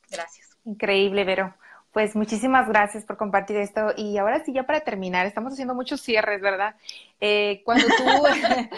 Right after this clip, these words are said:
Speaker 1: <laughs>
Speaker 2: cuando tú escuchas este tipo de información y te logra empoderar y logra llega-, llegar a tu corazón y te,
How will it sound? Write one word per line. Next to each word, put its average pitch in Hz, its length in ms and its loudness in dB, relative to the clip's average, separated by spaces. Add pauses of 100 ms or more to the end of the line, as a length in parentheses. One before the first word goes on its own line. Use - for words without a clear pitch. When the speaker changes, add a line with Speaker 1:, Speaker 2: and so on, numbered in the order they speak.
Speaker 1:
<laughs> 320 340 -14
Speaker 2:
cuando 233 260 0
tú 254 100 -2
escuchas 294 520 -4
este 269 220 -12
tipo 254 360 -2
de 214 240 -2
información 202 1120 -4
y 214 240 -14
te 190 260 -6
logra 208 520 0
empoderar 185 840 -2
y 180 40 -14
logra 180 400 -6
llega-, 185 360 -10
llegar 180 360 -4
a 185 80 -8
tu - 80 -18
corazón 180 560 -6
y 196 120 -18
te, 175 220 -14